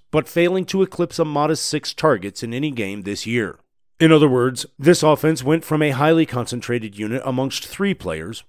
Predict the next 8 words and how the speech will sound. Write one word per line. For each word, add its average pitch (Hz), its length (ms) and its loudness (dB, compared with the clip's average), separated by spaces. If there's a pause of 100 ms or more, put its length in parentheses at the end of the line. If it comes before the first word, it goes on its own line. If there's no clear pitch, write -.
(120)
to 147 180 2
a 143 80 4
highly 147 400 0
concentrated 143 680 -2
unit 107 360 -6
amongst 127 400 -4
one 117 340 -2
player, 76 300 -8